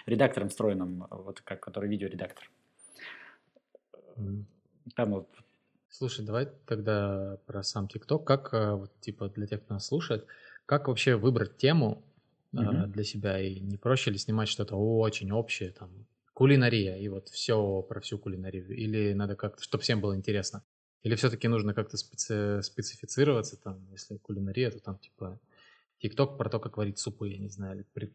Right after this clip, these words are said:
Speaker 2: TikTok только про сладости. Или если финансы, то про какую-то узкую финансовую тему, или прям совсем лучше про все говорить? Как,
Speaker 1: Да,
Speaker 2: как
Speaker 1: вот,
Speaker 2: выбрать тему
Speaker 1: э,
Speaker 2: для TikTok?
Speaker 1: да, вот для наших зрителей, вот, э, мол-, молодцы, что вы слушаете, вот прям, э, говорю вам чисто прям лайфхак. <laughs> Да, тема должна быть широкая.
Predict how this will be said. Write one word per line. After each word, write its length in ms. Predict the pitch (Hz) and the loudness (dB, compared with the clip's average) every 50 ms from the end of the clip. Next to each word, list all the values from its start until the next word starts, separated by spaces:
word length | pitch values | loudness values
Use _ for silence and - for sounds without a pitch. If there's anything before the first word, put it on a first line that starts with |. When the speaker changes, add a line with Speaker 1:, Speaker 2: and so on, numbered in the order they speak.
| _ _ _ | _ _ _
Speaker 2:
TikTok 340 | 110 107 - - 127 123 - | -12 -6 -4 -4 -4 -4 -4
только 220 | - 110 - - | -8 -8 -8 -8
про 140 | - - 104 | -6 -6 -6
сладости. 640 | - - 104 101 98 95 - - - - - 143 - _ _ _ _ _ _ _ _ _ _ - | -6 -4 -4 -4 -6 -6 -8 -10 -10 -10 -12 -12 -16 _ _ _ _ _ _ _ _ _ _ -8
Или 160 | 110 98 98 98 | -6 -4 -2 -2
если 340 | 95 98 101 101 - 110 | -2 -2 -2 -4 -4 -6
финансы, 400 | 98 - 104 113 127 135 - - | -2 0 2 4 4 2 2 -2
то 80 | - 117 | -4 -6
про 120 | - 127 - | -6 -4 -4
какую-то 340 | - 104 - 113 107 110 107 | -4 -4 -4 -2 0 0 0
узкую 260 | 110 107 - - 101 | 0 -2 -4 -6 -6
финансовую 440 | - - 101 98 98 - - 104 - | -4 -4 -4 -4 -4 -6 -10 -12 -8
тему, 240 | - 107 98 98 98 | -6 -6 -4 -4 -4
или 100 | 98 101 | -4 -4
прям 320 | - - 107 101 101 98 - | -4 -4 -4 -4 -4 -6 -6
совсем 380 | - 117 - - 117 107 101 98 | -6 -6 -4 -2 -2 -2 -2 -2
лучше 240 | 98 95 - - - | -4 -6 -10 -10 -10
про 100 | - - | -12 -10
все 200 | - - 98 95 | -8 -8 -8 -8
говорить? 340 | - 104 104 107 - - - | -8 -10 -12 -14 -14 -16 -4
Как, 160 | - 127 123 | -4 -2 -2
Speaker 1:
Да, 260 | 131 139 175 175 139 | 2 4 6 8 8
Speaker 2:
как 0 | |
Speaker 1:
вот, 240 | 123 131 127 101 95 | 8 8 8 6 2
Speaker 2:
выбрать 140 | - - 117 | -2 -2 2
тему 240 | 117 117 117 117 104 | 2 4 4 4 2
Speaker 1:
э, 40 | 98 | -2
Speaker 2:
для 100 | - - | -6 -12
TikTok? 360 | - - - 123 - 104 135 | -10 -8 -8 -6 -2 2 4
Speaker 1:
да, 120 | 123 131 123 | 6 8 8
вот 100 | 120 110 | 8 8
для 100 | 127 143 | 8 8
наших 200 | 147 131 - 127 | 6 6 6 4
зрителей, 360 | 131 165 175 - - 107 107 | 2 2 4 2 2 2 2
вот, 140 | 101 101 - | 2 0 -2
э, 180 | - 101 95 95 95 | -4 -4 -4 -6 -8
мол-, 500 | 101 90 - 101 - 110 113 113 110 - - | -10 -8 -8 -6 -2 0 0 0 0 -2 -4
молодцы, 340 | 107 117 113 110 - - 110 | -4 -4 -4 -2 -2 -2 0
что 140 | - - 104 | 0 0 0
вы 80 | 98 92 | 0 -2
слушаете, 460 | - - 107 104 - 143 147 - 120 | -2 -4 -2 2 2 0 2 2 0
вот 160 | 113 120 - | 0 0 2
прям, 320 | - 104 104 104 98 98 | 2 2 4 4 2 0
э, 40 | - - - - - | -4 -6 -8 -12 -12
говорю 420 | 98 113 107 110 107 107 120 131 | -12 -6 -2 -2 0 2 2 0
вам 180 | 127 110 101 95 | 0 0 -2 -4
чисто 280 | - 113 110 - - - | -8 -10 -10 -12 -12 -6
прям 220 | - 104 98 98 | -4 -4 -2 -2
лайфхак. 540 | 92 95 92 87 - 107 113 113 - - - - - | -2 -2 -2 -2 0 0 0 0 -2 -10 -16 -4 0
<laughs> 220 | 147 139 - 123 - - - - - 151 - | 2 2 2 0 -2 -6 -10 -10 -10 -8 0
Да, 200 | 120 123 107 92 - | 2 4 4 4 4
тема 260 | - 151 160 165 127 | 4 4 4 6 6
должна 240 | 110 104 95 113 120 | 6 6 6 4 0
быть 120 | 120 113 | 0 0
широкая. 440 | - - 110 107 90 - 95 87 - | 0 2 0 0 0 -2 -4 -6 -8